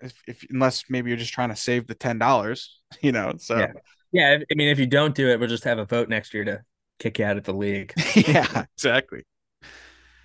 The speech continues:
Speaker 1: But, uh, yeah.
Speaker 2: Cool.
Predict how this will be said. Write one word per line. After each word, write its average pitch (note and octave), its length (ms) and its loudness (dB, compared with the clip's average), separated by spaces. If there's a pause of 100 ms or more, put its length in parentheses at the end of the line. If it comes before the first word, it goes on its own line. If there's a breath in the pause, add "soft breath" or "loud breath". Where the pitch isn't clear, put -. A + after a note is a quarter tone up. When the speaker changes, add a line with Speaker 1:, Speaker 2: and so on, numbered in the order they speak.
(320 loud breath)
Speaker 1:
But, A2+ 300 2
uh, A#2 360 2 (1400)
yeah. C3+ 220 -2 (1500)
Speaker 2:
Cool. A2 240 -2